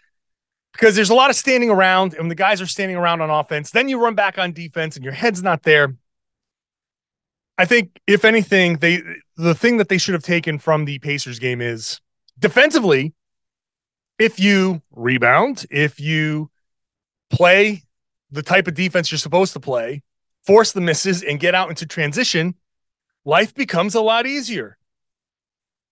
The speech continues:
And this is why, uh, you know, they, they keep talking about defense first, and they've been an offense first team all season long. I tweeted out during the game that they've been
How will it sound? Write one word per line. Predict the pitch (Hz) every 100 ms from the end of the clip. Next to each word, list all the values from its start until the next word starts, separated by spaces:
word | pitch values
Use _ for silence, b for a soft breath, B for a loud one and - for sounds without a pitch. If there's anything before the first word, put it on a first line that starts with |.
| _ _ -
And | 196
this | 262 302
is | 294
why, | 202 190 180 170 170 165 -
uh, | - -
you | - 185
know, | 156
they, | 151 214
they | 180 226
keep | - 294 -
talking | 220 214 202
about | 180 156 147
defense | 120 165 147 143 127
first, | - 151 131 -
and | 135
they've | 185 147
been | 180
an | 147
offense | 135 160 - 143 -
first | 147 127 -
team | 160 139
all | 127 139 135
season | 151 135 120
long. | 135 139 117 - _ _
I | 180
tweeted | 226 269 262 156
out | 156 147
during | 151 143
the | 123
game | 143 147 127 104 _ _ _ _ _ _ _ _ _ _
that | 131 147 147 _ _ _ _ _ _ _ _ _ _ _ _ 165 _ _
they've | 151 113 180 254 180
been | 170 196 180 156